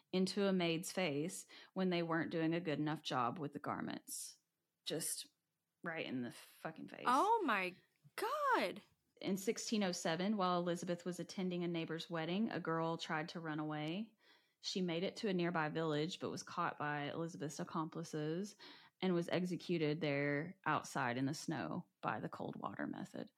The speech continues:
Speaker 1: And once a twelve-year-old girl named Pola managed to escape, but Dorothea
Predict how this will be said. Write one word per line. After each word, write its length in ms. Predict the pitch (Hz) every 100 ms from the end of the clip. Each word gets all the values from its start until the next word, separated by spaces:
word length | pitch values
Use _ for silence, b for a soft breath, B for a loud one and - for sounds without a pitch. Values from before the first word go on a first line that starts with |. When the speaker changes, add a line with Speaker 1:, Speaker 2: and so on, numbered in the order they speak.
| _ _ _ -
Speaker 1:
And 100 | 185
once 260 | 175 190 190
a 60 |
twelve-year-old 640 | 190 - 185 185 180 165 160
girl 260 | 160 151
named 400 | 147 139 156 170 - _ -
Pola 640 | - 254 247 151 143 175 - - 156
managed 420 | - 160 135 143
to 60 | -
escape, 540 | 147 - 147 160 - _ b b b -
but 160 | 175 -
Dorothea 720 | 147 175 - 226 220 214 214